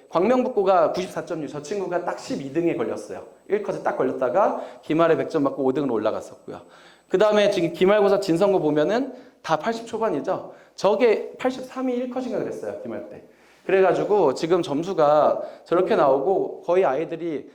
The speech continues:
소수점 사이로 붙어 있어요. 근데 이제 여기다가 아이들 좀 착각하는 게 뭐냐면 수행이 뭐 오십 프로, 사십 프로 하니까 그다음 또 수행도 할 게 많거든요.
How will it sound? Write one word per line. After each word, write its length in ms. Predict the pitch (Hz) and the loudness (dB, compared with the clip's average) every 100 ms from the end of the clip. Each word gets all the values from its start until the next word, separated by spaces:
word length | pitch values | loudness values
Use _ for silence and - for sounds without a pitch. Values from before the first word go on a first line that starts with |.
| _ | _
소수점 420 | - 254 247 226 | -10 -2 -2 0
사이로 280 | 214 208 170 | -2 -2 -4
붙어 260 | 165 180 | -6 -6
있어요. 540 | 143 - 117 139 107 - - _ | -6 -6 -4 -4 -4 -10 -20 _
근데 260 | - 196 208 | -4 0 2
이제 180 | 180 180 | 2 2
여기다가 800 | 151 160 170 147 147 151 110 - | 2 0 -2 2 2 2 0 -6
아이들 460 | 131 143 170 170 - | -6 -4 -4 -8 -6
좀 460 | 185 160 127 - - _ _ _ _ _ _ _ - _ _ _ _ | -4 -4 -6 -10 -20 _ _ _ _ _ _ _ -20 _ _ _ _
착각하는 460 | 202 208 208 185 | -8 -6 -2 -2
게 80 | 165 | -2
뭐냐면 520 | 117 113 117 156 107 - - _ _ _ | -4 -6 -4 -4 -4 -10 -20 _ _ _
수행이 480 | - - 240 233 214 | -20 0 4 4 4
뭐 120 | 170 135 | 0 -2
오십 300 | 143 151 - | -4 -6 -6
프로, 420 | 190 180 170 165 | 0 2 4 2
사십 320 | 165 127 - | -2 -8 -8
프로 100 | 180 | -6
하니까 520 | 165 147 165 208 - - - - | -4 -4 -2 -2 -2 -10 -16 -8
그다음 240 | 160 165 | -4 -4
또 100 | 170 | -6
수행도 300 | 170 233 190 | -4 -2 -2
할 200 | 190 226 | -4 -4
게 80 | 214 | -2
많거든요. 640 | 123 120 - 113 110 165 | -4 -6 -12 -12 -12 -12